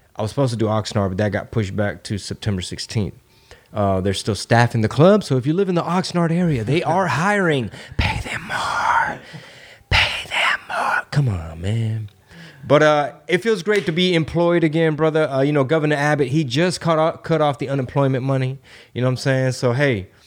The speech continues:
Speaker 1: uh, we need two thousand patrons
Speaker 2: Yeah.
Speaker 1: by the end of the year. Uh, you know what, man? I think what's gonna really help this, uh, this show grow and what,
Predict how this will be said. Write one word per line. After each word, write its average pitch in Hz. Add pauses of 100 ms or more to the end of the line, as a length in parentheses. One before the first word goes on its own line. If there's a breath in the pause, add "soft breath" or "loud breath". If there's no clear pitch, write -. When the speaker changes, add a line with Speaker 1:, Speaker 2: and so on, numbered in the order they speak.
(280 loud breath)
Speaker 1:
uh, 127
we 151
need 165
two 302
thousand 240
patrons 131
Speaker 2:
Yeah. 92
Speaker 1:
by 127
the 135
end 160
of 135
the 127
year. 104 (440 loud breath)
Uh, 113
you 143
know 180
what, 170
man? 160 (800 soft breath)
I 143
think 170
what's 151
gonna 139
really 139
help 123
this, 113
uh, 117 (160)
this 123
show 120
grow 110 (200)
and 113 (100)
what, 127